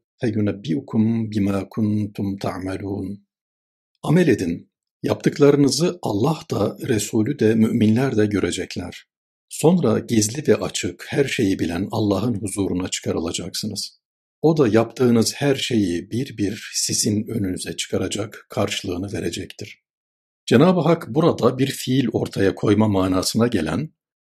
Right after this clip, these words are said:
"if'alû" fiilini kullanmamış, bunun yerine "i'melû" buyurmak suretiyle müminlere amelde bulunmalarını emretmiştir. Amel etme ise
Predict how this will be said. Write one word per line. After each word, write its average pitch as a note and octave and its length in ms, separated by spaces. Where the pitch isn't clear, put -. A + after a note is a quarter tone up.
"if'alû" A2+ 720
fiilini F2+ 540
kullanmamış, A2 840
bunun D#3 200
yerine G2+ 580
"i'melû" A2+ 800
buyurmak A2+ 440
suretiyle - 680
müminlere C3+ 840
amelde B2 640
bulunmalarını E2+ 720
emretmiştir. - 720
Amel F#3+ 280
etme E3 420
ise - 360